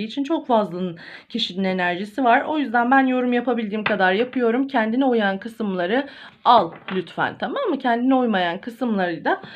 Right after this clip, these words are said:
es geç. Ama şöyle bir şey vardır arkadaşlar. Ee, herkes birbirini yansıttığı için ayna rol modelinde. Bak bakalım nefsine. Önemli olan nefsinin eğitimi. Her bilgi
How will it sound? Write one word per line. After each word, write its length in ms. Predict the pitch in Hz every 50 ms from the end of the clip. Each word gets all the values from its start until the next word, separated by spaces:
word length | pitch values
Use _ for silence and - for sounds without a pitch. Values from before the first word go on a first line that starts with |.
| - - -
es 340 | - - 269 262 262 - -
geç. 360 | - 214 285 403 - - - - - - - -
Ama 200 | - 262 320 381
şöyle 360 | 370 - 381 359 339 320 302
bir 40 | 277
şey 260 | 254 226 311 302 277
vardır 300 | 240 214 196 196 190 196
arkadaşlar. 720 | 190 185 185 190 - - 208 202 202 202 - - 294 320 339
Ee, 320 | 359 339 214 208 202 202 208
herkes 440 | 208 269 277 277 285 277 269 226
birbirini 320 | 220 254 220 247 262 262 262
yansıttığı 540 | 254 247 247 254 247 247 285 277 - - 320
için 320 | 285 254 - - 220 190 -
ayna 380 | - 214 214 214 220 233 254 254
rol 180 | 233 208 196
modelinde. 640 | 196 196 190 190 170 190 175 175 175 170 165 165 175 220 - - - - - -
Bak 240 | 415 415 415 415
bakalım 420 | 294 285 285 269 240 226 220 214 208
nefsine. 440 | 208 190 190 - - - 196 180 165
Önemli 340 | 180 214 226 240 254 269
olan 320 | 285 269 269 277 277 277 247
nefsinin 460 | 226 226 226 - - - 247 240 226
eğitimi. 380 | 196 180 165 165 - 170 160 170
Her 360 | 196 202 262 294 311 294 233
bilgi 380 | 233 208 202 190 247 294 330